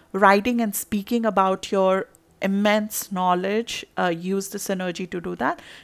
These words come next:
You have a lot of physical and emotional energy right now to go after your passions in a positive fashion.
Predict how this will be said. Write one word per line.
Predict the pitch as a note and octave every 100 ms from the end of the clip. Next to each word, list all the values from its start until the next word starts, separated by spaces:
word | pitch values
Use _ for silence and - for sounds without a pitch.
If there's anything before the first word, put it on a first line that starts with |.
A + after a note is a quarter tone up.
| -
You | C#4 D4
have | C#4 E4+
a |
lot | C4 A#3 A#3+
of | A#3+
physical | - G3+ G#3 - A3 A3+ A#3+ - - -
and | G3 A#3 C#4 C#4 -
emotional | G3+ G3+ G3 G#3
energy | F#3+ F3+ F#3 F#3 F#3
right | F3 E3+
now | F#3
to | F#3+
go | F3 F3
after | E3+ E3+ E3+
your | E3+
passions | E3+ C#3+ E3+ - F3+
in | F3
a | F3+
positive | - D3 E3+ G3 E3+
fashion. | - - F#3+ - -